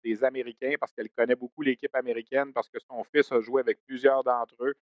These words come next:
À l'animation, on aura François-Étienne Corbin, Jasmin Leroux. Bref, on est une belle gang. Martin Brière, le producteur. On va se donner à fond. On a vingt-neuf matchs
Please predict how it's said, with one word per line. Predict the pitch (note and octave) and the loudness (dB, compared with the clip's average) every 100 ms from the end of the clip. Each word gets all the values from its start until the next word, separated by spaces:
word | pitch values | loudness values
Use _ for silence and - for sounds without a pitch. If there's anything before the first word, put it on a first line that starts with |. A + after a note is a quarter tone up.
| _ | _
À | - | 0
l'animation, | A#2 C3 C#3 C3+ B2+ D#3 | 2 2 2 2 2 -2
on | D3 | -2
aura | B2+ B2+ | 0 0
François-Étienne | - C3 A#2+ C3+ - C3+ | -2 -4 -2 -2 -2 -6
Corbin, | A#2+ B2 A#2 B2 C3+ C#3 | 0 0 0 0 -2 -2
Jasmin | A#2 A#2 - C#3 | 0 -2 -2 -2
Leroux. | C3+ B2 A#2 C#3 B2+ | 0 0 -2 -6 -2
Bref, | A#2 D3+ - | 2 2 0
on | A#2 | -6
est | B2 | -4
une | C3+ | -2
belle | B2+ C#3+ | 0 0
gang. | C3 C3+ C3+ | 0 -2 0
Martin | A#2+ C#3+ | -6 -6
Brière, | C#3 B2 B2+ C3+ | -8 0 2 2
le | B2+ | 0
producteur. | - A2+ _ - A#2+ C3 - _ _ _ | -4 -12 _ 2 4 4 -2 _ _ _
On | - | -2
va | G#2 A#2 | 4 4
se | - | 4
donner | B2+ C#3+ | 0 2
à | C#3+ | 2
fond. | B2+ D#3 E3 | 2 -2 -4
On | C#3+ B2+ | -2 0
a | C3 | 0
vingt-neuf | A#2 C#3+ F3 - C#3 - - | 0 0 0 -2 -2 -2 2
matchs | C#3 C#3+ _ | 2 2 _